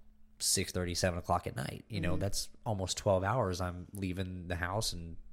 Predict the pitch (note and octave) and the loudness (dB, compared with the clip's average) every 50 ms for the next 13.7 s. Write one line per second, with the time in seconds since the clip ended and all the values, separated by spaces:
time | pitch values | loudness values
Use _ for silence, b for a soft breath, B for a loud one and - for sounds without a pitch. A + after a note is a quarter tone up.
0 | - - G2+ F#2+ F#2 F2+ F#2 - - F#2+ G2 G2 F#2+ - - - - - - - | -10 -8 -6 -4 -4 -4 -4 0 2 2 2 2 2 -2 -10 -12 -8 -6 -2 -2
1 | F#2 F2 F2+ F#2 - - - D3+ D3+ D3+ D3 D3 - - - G2 F#2 F2+ F2 E2+ | 0 0 0 -2 -4 -8 -10 -8 -8 -8 -8 -10 -8 -2 2 2 4 4 2 2
2 | E2 G2 F#2+ F2+ F#2 F2+ F2 F2 F2 F2+ F#2 G2+ G2+ G2 F2+ F2+ F#2 F2+ - F#2+ | 0 0 0 0 0 0 0 0 0 2 0 0 0 2 2 2 2 0 0 -2
3 | F#2 - - F#2+ F#2+ F2+ E2+ F2 E2+ E2+ E2 F2 F2 G2 A2 A#2 - F#2 E2 - | -2 -2 0 0 2 2 2 2 2 2 2 2 2 2 2 2 4 4 2 4
4 | - D#2+ E2 - - - - F#2 F2 F2 E2 - - E2+ E2 E2+ E2 E2 - - | 2 0 0 0 -2 -4 -4 -2 -2 -4 -4 -2 -4 -4 -4 -6 -10 -12 -14 -18
5 | b b b b b b b b b b _ _ _ - - F#2 F2 F2 F2 - | b b b b b b b b b b _ _ _ -2 2 2 4 4 2 0
6 | - - G2 F#2+ F#2+ G2 G2 F#2+ E2+ E2+ E2+ E2+ E2+ E2+ E2 E2+ E2 E2+ E2 - | 2 4 4 4 6 4 4 4 6 4 4 4 4 4 4 4 2 0 0 -2
7 | - - F2+ E2+ E2 D#2+ D#2+ D#2 D#2 D#2+ - b b b b b b b b b | -2 0 0 2 2 0 0 0 -2 -4 -8 b b b b b b b b b
8 | b - - - - - - - - - G2+ G2+ G#2 F#2 - F#2 G2 F#2+ F#2 F#2+ | b -20 -16 -12 -10 -10 -10 -6 0 2 4 4 4 2 0 0 0 0 0 0
9 | G2 G2+ G2+ G2 F#2 E2+ E2 E2 - - G#2 G2+ G2 - F#2+ G2+ F#2+ F#2+ G2+ G#2+ | 0 0 0 -2 -4 -6 -8 -8 -4 2 4 4 4 4 4 2 4 4 6 4
10 | G#2+ - - F2 E2 E2 F2+ F2+ F#2 F#2+ F#2 F2 - - - - G#2 F#2+ F2+ F2+ | 4 4 0 -4 -4 -4 -4 -4 -2 0 -2 -2 -2 -6 -4 2 4 4 6 6
11 | F#2+ G2+ - G2 G2+ F#2+ F#2 F#2 F#2 F2 F2+ F2 - - G2 F#2+ - - G#2 F#2+ | 4 4 2 0 -2 -2 -2 -2 -4 -4 -2 -2 0 2 2 2 2 2 0 0
12 | F#2 F2 F2 D#2+ E2 - - G#2 F#2+ F#2+ F#2 G2 F#2+ G2 - - G2+ G#2 A#2+ B2+ | 0 0 -2 -4 -2 0 2 2 2 4 2 0 0 0 2 2 2 2 2 2
13 | B2 C3+ D3 C#3 C3+ C#3 C3+ G2+ E2+ D#2 D#2+ E2+ F#2+ | 2 4 6 6 6 8 6 6 6 4 4 2 2